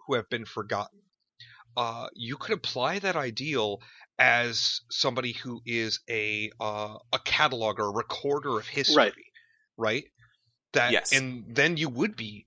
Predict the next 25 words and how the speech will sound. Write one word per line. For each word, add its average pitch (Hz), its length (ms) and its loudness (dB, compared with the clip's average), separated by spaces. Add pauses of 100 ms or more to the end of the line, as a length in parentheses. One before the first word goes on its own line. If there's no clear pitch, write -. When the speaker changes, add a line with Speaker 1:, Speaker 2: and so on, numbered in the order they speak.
(140)
Speaker 1:
you 131 120 -4
know, 113 120 -6
sort 117 280 2
of, 107 240 -2 (120)
so, 131 160 4
like, 117 240 -2 (480)
I 143 40 8
was 139 120 4
trying 196 220 2
to 190 60 -2
think 196 220 -2
of 147 100 0
examples 131 480 0
of 120 100 -4
heroes 143 500 4
who 123 260 -4 (140)
that's 120 380 2
one 127 300 -2
of 123 80 -2
the 117 60 -6
things 120 420 -4
they 107 220 -2
do. 107 540 -4 (260)
Um, 104 400 2 (140)
and 110 340 0